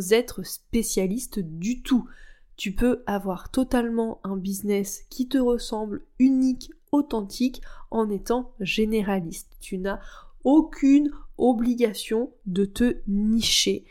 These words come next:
C'est une manière de te différencier, ce n'est pas une obligation. Vraiment,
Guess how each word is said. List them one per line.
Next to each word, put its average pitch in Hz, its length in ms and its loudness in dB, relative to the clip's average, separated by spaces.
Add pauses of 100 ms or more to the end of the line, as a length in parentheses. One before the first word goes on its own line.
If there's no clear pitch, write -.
(280)
C'est - 400 0
une 240 120 2
manière 226 340 4
de 196 80 2
te 196 160 -4
différencier, 190 920 -4
ce - 320 -8
n'est 240 280 0
pas 190 500 0
une 190 260 0
obligation. 202 1300 0 (500)
Vraiment, 208 640 2